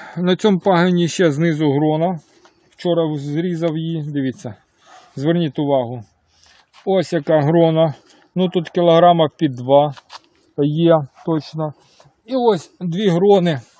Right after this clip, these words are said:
Одна така крилата, друга конічна. От. От таке, а, таку нагрузку тягне,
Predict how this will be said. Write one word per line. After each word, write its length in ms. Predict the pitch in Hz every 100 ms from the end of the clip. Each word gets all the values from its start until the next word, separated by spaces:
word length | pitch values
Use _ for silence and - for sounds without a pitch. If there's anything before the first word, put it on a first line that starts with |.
| - _ - _ -
Одна 280 | 151 180 170
така 300 | 170 170 147
крилата, 720 | 165 165 175 214 233 196 185 _ -
друга 580 | 170 123 151 151 185 160 - _ -
конічна. 640 | 165 147 123 - 123 107 _ _ _ _ _ - - _ -
От. 300 | 120 117 107 - -
От 180 | 202 196
таке, 380 | 175 - 202 185 - _ _ _ _ -
а, 120 | 151
таку 320 | 170 165 226
нагрузку 520 | 208 160 208 - 180
тягне, 420 | 151 175 180 170